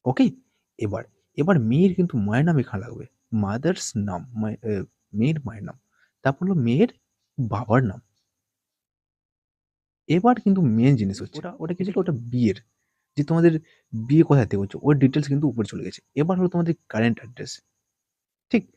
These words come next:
যে এবার তোমাদের actually বাড়ি কোথায়। অনেকে কি করে যে তারা অন্য কোথাও থেকে বিয়েটা কমপ্লিট করে বা অন্য কোথাও থেকে বিয়েটা দিল, ঠিক তো? যার জন্য কি হলো, ওই উপরে অ্যাড্রেসটা কিন্তু লাগবে। এবার যারা নিজের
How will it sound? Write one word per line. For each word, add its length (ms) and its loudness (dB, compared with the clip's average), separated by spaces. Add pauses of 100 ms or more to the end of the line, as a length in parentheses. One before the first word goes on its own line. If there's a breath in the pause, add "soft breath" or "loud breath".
(340)
যে 80 2 (180)
এবার 240 2
তোমাদের 280 6 (340)
actually 340 2
বাড়ি 200 6
কোথায়। 240 0 (520)
অনেকে 200 4 (120)
কি 120 -6
করে 120 6 (280 soft breath)
যে 60 2 (100)
তারা 160 8 (400)
অন্য 100 6 (100)
কোথাও 240 2
থেকে 160 2 (160)
বিয়েটা 260 4
কমপ্লিট 300 -2
করে 120 -10 (280)
বা 80 2 (220)
অন্য 100 -2 (100)
কোথাও 180 -2 (140)
থেকে 220 -6 (100)
বিয়েটা 280 0
দিল, 120 2 (600)
ঠিক 180 0
তো? 40 -10 (380 loud breath)
যার 200 6
জন্য 200 6
কি 120 0
হলো, 120 2 (760 soft breath)
ওই 80 10 (120)
উপরে 200 8
অ্যাড্রেসটা 340 2
কিন্তু 220 2
লাগবে। 220 -8 (440)
এবার 140 6 (100)
যারা 160 6 (140)
নিজের 180 4